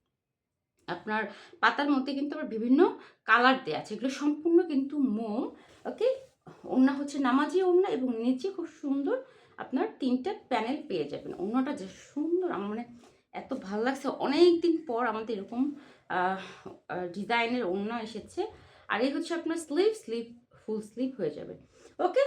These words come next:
সবসময় মতো বরাবরের মতো আমাদের প্রাইস হচ্ছে এক হাজার পঞ্চাশ টাকা। আহ, ট্রাই করবো এই প্রাইসে আপনাদেরকে ঈদ পর্যন্ত দেয়ার, কারণ সব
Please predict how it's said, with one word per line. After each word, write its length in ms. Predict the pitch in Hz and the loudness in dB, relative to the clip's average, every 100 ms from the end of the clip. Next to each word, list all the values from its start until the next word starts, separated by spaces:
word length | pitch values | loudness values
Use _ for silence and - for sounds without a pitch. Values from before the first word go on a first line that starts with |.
| 571 | 0
সবসময় 540 | - 330 - 370 403 | -4 -4 -4 -2 0
মতো 220 | 381 381 320 | 2 0 -2
বরাবরের 540 | 226 240 247 269 294 | 0 2 2 0 -2
মতো 220 | 302 302 | -4 -6
আমাদের 280 | 269 190 185 | -6 -6 -8
প্রাইস 380 | - 202 214 247 | -4 -4 -2 -6
হচ্ছে 220 | - - | -12 -10
এক 160 | 185 - | -10 -10
হাজার 200 | 170 170 202 | -10 -10 -10
পঞ্চাশ 360 | 226 294 294 | -10 -10 -10
টাকা। 260 | 302 302 349 370 - - - | -10 -6 -4 -6 -12 -18 -2
আহ, 140 | 202 202 | -2 0
ট্রাই 260 | - 320 349 | 2 4 4
করবো 220 | 359 - 339 | -2 -4 -4
এই 180 | 320 | -4
প্রাইসে 360 | - 240 233 294 | -4 -4 -4 -4
আপনাদেরকে 500 | 285 214 220 220 359 494 - _ _ _ | -6 -6 -8 -4 -4 -4 -8 _ _ _
ঈদ 220 | 320 359 - | 0 0 0
পর্যন্ত 340 | 254 254 262 | -2 2 0
দেয়ার, 360 | 202 196 220 - | 0 -2 -2 -2
কারণ 260 | 208 233 - - | -4 -4 -8 -16
সব 100 | - | -8